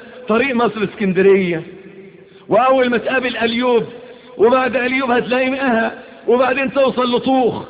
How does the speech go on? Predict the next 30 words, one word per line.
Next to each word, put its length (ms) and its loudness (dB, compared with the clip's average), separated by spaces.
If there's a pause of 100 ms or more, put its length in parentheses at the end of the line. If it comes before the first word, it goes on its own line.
(220)
وبعد 360 2
كده 140 -2
ترتاح 420 -2
في 120 -4
بنها. 420 0 (340)
أو 180 4
الطريق 500 0
لربنا 440 2
زي 280 0
كده، 340 -2 (260)
لما 240 2
تكون 240 0
عارف 340 0
الطريق، 540 0 (300)
أول 260 0
ما 80 0
تمشي 340 -2
في 80 -4
الطريق 360 0
تعرف 300 0
إنك 180 0
ماشي 280 0
صح، 220 -2 (340)
والآخر 320 -2
يبقى 180 -2
كلام 220 -2
مش 160 -4
واقعي. 360 0 (1600)
حد 200 0
مش 100 0